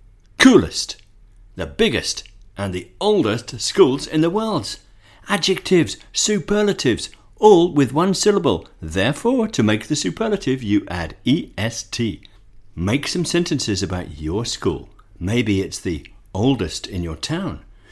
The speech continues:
Maybe it's the most beautiful school in your road. That's a different type of superlative, because beautiful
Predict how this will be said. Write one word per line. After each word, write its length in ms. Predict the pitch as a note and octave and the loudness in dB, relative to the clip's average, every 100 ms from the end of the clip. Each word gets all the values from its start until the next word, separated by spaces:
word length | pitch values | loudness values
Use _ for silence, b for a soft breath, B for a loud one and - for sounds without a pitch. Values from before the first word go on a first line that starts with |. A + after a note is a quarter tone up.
| B B B | B B B
Maybe 480 | A#2+ D#3 G#2 - - | 0 0 -2 -6 -8
it's 220 | G#2+ G2 | -6 -4
the 100 | G#2 | -2
most 400 | G2+ G#2+ G2+ F2+ | -2 -4 -6 -6
beautiful 600 | F#2+ A2+ C#3+ E3+ E3+ F3+ | 0 0 0 -2 -4 -4
school 420 | - A2 E2 - - - - | -6 -4 -4 -8 -20 -18 -8
in 160 | F2 | -6
your 180 | E2 D2+ | -4 -4
road. 300 | F2+ A#2 D#2 - - - | -2 -2 -4 -12 -20 -10
That's 260 | F#2 F#2 | -4 -2
a 60 | F#2 | -2
different 500 | D2+ E2 G2+ F2 D#2 | -2 -4 -2 -4 -4
type 280 | - G2+ G2 | -2 -2 -4
of 120 | D#2 | -8
superlative, 760 | - D#2+ - G#2 F#2+ E2 - - | -6 -6 -4 -4 -4 -8 -14 -14
because 360 | - - D2+ | -10 -10 -10
beautiful 720 | C#2+ D2 E2 G#2+ G#2+ - D#2+ | -14 -10 -4 -2 -4 -6 -8